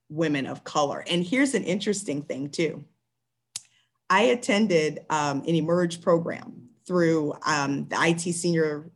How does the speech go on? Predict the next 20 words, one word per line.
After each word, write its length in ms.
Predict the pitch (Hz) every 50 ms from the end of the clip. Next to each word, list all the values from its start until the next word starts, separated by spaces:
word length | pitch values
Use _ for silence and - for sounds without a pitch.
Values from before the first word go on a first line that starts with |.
| _
uh, 140 | 151 143 139
Management 580 | 147 160 160 156 165 160 165 - 143 131 - _
Forum. 340 | - 95 65 65 85 - - _ _ _ _ _ _ _ _ _ _ _ _ _ -
And 420 | 190 190 175 165 160 156 143 120 -
Emerge 1040 | 160 165 160 165 165 175 202 262 277 269 247 214 196 190 190 185 - - - - _ _ _ _
came 400 | - - - 277 226 220 226 214
about 760 | 202 175 165 - 165 175 233 302 262 165 135 147 - - - _ _ -
after 400 | 170 202 233 233 - - 214 196
they 220 | 185 185 185 196
did 360 | 175 165 190 220 233 208 175 165
just 280 | 175 185 180 185 -
a 40 | 180
regular, 760 | 160 156 170 170 180 180 190 175 170 165 165 156 156 165 165 - _ _ _ _ _ _ _ _
uh, 320 | 180 175 160 156 156 143 -
senior 320 | - - - 226 202 185
management 440 | 175 180 180 185 180 180 175 156 -
forum 400 | - - 170 160 151 147 156 165
for 340 | 170 - 170 165 156 - - -
I 160 | 160 160 160
T, 560 | 165 165 - - 180 170 165 151 - - -